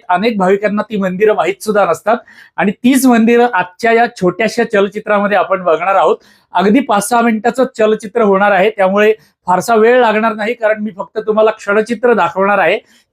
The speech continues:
या सर्व मंदिरांमध्ये आतमध्ये छायाचित्रण करायला परवानगी नाही, त्यामुळे तुम्हाला मी बाहेरनं जेवढं मला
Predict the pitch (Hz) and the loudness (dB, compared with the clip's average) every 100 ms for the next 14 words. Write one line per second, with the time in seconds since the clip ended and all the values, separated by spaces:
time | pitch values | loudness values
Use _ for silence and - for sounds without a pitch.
0 | _ 170 208 214 208 254 240 226 240 240 | _ 0 0 2 2 4 2 2 2 2
1 | 233 233 240 190 185 208 226 269 - 196 | 2 0 0 -2 -4 -2 0 -2 -2 0
2 | 214 214 214 233 220 214 214 226 226 190 | 0 -2 -2 -2 0 0 2 2 0 2
3 | 202 214 220 185 190 233 - 180 202 214 | 0 -2 -2 -2 -2 -6 -4 -2 -2 -2
4 | 202 208 214 214 165 170 202 214 233 175 | 0 0 0 -2 -2 0 0 0 0 2
5 | 196 214 202 | 2 2 2